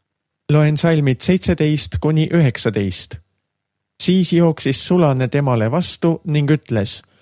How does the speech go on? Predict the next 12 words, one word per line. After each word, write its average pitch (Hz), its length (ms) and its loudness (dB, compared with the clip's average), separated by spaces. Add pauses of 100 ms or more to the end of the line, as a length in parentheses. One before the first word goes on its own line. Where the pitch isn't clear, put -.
(220)
"Anna 180 280 4
mulle 156 340 2
oma 143 260 2
kruusist 165 680 0 (100)
pisut 160 380 -2
vett 180 280 -4
rüübata." 113 580 -2 (920)
Tema 120 240 2
vastas: 139 540 -2 (140)
"Joo, 165 240 4
mu 110 140 2
isand." 104 420 0